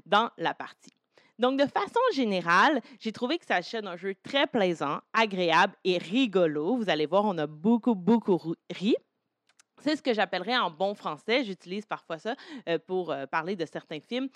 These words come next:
un jeu feel good. Il y a aucune prise de tête, autant en ce qui concerne la mécanique que le matériel nécessaire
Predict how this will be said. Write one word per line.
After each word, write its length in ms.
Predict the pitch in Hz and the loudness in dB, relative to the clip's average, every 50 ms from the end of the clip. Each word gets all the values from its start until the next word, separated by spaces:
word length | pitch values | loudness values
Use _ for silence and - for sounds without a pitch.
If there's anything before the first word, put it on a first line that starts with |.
| - - - | -20 -20 -8
un 160 | - 185 190 | -6 -4 -4
jeu 300 | 185 160 180 226 254 285 - _ _ _ | -4 -4 -4 -4 -4 -4 -8 _ _ _
feel 320 | _ _ - 240 220 196 175 | _ _ -4 -2 -2 -2 -2
good. 300 | 151 - 147 - - - - _ _ _ - 277 226 - | -6 -12 -14 -16 -16 -20 -20 _ _ _ -20 -20 -20 -14
Il 60 | 180 | -4
y 60 | 180 208 | -4 -4
a 60 | - - _ | -4 -4 _
aucune 420 | - 370 392 - - 302 254 247 | -6 -6 -6 -4 -6 -6 -6 -8
prise 260 | - - 208 208 190 | -10 -10 -10 -10 -6
de 120 | 170 185 165 | -4 -4 -6
tête, 400 | - _ 170 151 165 208 233 - _ | -4 _ -8 -6 -4 -4 -6 -8 _
autant 280 | - 262 247 311 294 262 | -12 -12 -8 -6 -6 -6
en 40 | |
ce 100 | 226 - | -6 -10
qui 80 | _ _ | _ _
concerne 340 | _ 196 185 - 233 214 202 | _ -18 -16 -12 -12 -10 -8
la 120 | 185 160 | -8 -8
mécanique 560 | 165 170 170 - - 160 147 156 175 233 233 _ | -8 -10 -14 -14 -14 -14 -12 -10 -12 -12 -12 _
que 80 | - 247 | -8 -6
le 140 | 226 214 185 | -6 -4 -4
matériel 420 | 165 160 - 175 156 170 190 202 | -4 -4 -4 -4 -2 -2 0 0
nécessaire 580 | 190 175 151 - 160 143 - 175 170 202 220 | 0 -4 -6 -8 -14 -8 -2 2 2 2 2